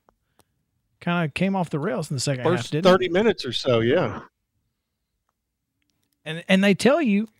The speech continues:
Speaker 1: that the first five minutes of the second half is the most important, and if you win that, you, you got a chance, especially if you're already ahead, and yet just tough down the stretch.
Speaker 2: You know, uh,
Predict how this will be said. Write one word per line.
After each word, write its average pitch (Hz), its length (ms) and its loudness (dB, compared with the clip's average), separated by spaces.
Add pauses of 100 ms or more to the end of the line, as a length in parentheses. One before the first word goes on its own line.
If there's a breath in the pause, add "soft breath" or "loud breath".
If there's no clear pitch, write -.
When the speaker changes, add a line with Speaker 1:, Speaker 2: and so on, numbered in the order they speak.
(340)
Speaker 1:
that 185 480 -2 (600)
the 160 60 -2
first 208 440 -4
five 208 300 -2
minutes 214 320 -2
of 196 140 -4
the 170 60 -4
second 196 340 -2
half 220 400 -2
is 175 260 -2
the 170 140 0
most 190 280 -2
important, 180 460 -2
and 160 100 -4
if 147 120 -6
you 165 80 -2
win 196 240 -2
that, 220 300 -6
you, 175 80 -4
you 180 200 -8
got 175 200 -2
a 139 40 -6
chance, 196 380 -6
especially 226 360 -2
if 151 100 -4
you're 180 120 0
already 175 220 0
ahead, 175 400 0
and 160 400 -4
yet 208 420 -2 (1300)
just - 280 -6
tough 190 200 0
down 208 180 -2
the 156 60 -6
stretch. - 720 -6 (2000)
Speaker 2:
You 165 100 0
know, 156 280 2
uh, 139 360 -2